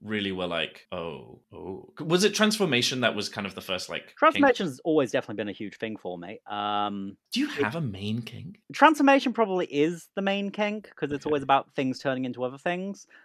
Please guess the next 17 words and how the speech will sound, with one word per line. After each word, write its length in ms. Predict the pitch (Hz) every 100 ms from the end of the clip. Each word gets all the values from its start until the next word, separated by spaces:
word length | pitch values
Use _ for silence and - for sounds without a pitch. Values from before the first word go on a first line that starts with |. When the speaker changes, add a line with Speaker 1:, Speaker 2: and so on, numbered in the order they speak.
| -
Speaker 1:
Uh-huh. 160 | 95
Speaker 2:
Um, 220 | 135 139 135
I 100 | 160
can 200 | - 185
name 260 | 214 247
a 80 | -
few 320 | - - 180
different 300 | 185 160 147
shows 260 | - 139 127
which 140 | 123
I 80 | 123
consider 360 | 123 117 117 117
kind 200 | - 117
of, 80 | 110
like, 260 | 110 - _
my 160 | 123 123
core 640 | - - 156 127 120 113